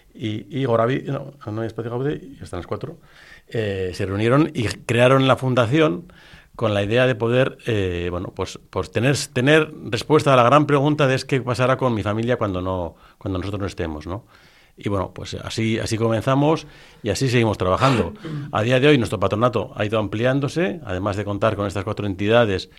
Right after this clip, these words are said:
pues contamos con una persona independiente que no forma parte de ninguna de ellas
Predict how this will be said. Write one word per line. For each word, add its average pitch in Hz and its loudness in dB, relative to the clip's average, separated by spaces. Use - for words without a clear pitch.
pues 95 -10
contamos 101 0
con 101 -4
una 101 0
persona 104 0
independiente 117 -2
que 104 -4
no 95 -4
forma 95 -4
parte 101 -2
de 104 -2
ninguna 107 0
de 123 2
ellas 151 -2